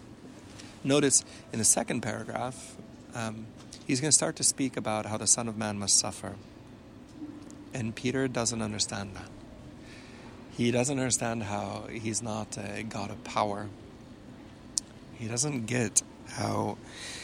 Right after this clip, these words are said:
he is not a, the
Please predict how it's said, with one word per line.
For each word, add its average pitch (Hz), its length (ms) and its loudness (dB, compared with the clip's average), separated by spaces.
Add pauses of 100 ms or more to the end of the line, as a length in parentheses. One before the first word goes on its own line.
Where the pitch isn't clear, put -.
(680)
he 107 160 8
is 95 120 10
not 110 500 12 (100)
a, 101 440 0
the 98 420 4